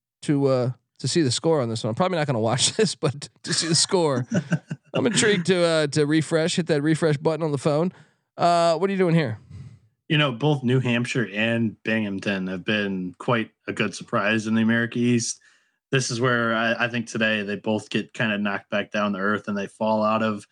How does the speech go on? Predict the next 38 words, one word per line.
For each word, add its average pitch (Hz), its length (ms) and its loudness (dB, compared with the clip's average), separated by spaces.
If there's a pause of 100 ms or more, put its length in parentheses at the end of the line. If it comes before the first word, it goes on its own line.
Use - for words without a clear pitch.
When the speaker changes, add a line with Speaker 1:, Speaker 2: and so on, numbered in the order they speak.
(280)
Speaker 2:
you 113 100 -2
know, 104 120 0
the 98 80 -4
tied 120 340 -2
for 120 100 -6
second 120 500 -2
that 123 160 0
both 131 200 2
of 120 100 -4
them 127 100 -2
are 131 140 2
in 131 100 0
right 131 160 0
now. 139 260 0 (380)
Lowell 135 560 2
is 107 340 -2 (140)
dominant 117 600 -2
on 104 140 -2
the 101 80 -4
glass. 98 500 -4
They're 98 160 -8
tenth 117 420 -6
in 107 60 -6
offensive 104 520 -6
rebounding, 113 580 -2 (360)
and 110 80 0
their 107 80 2
defense 107 400 -2
is 95 160 -10
really 92 240 -4
good 98 180 -4
as 92 160 -6
well. 95 360 -4 (420)
Speaker 1:
Should 254 140 2
we 302 100 2
lock 262 200 4
Speaker 2:
Defense, 156 360 2
Speaker 1:
this? - 100 -18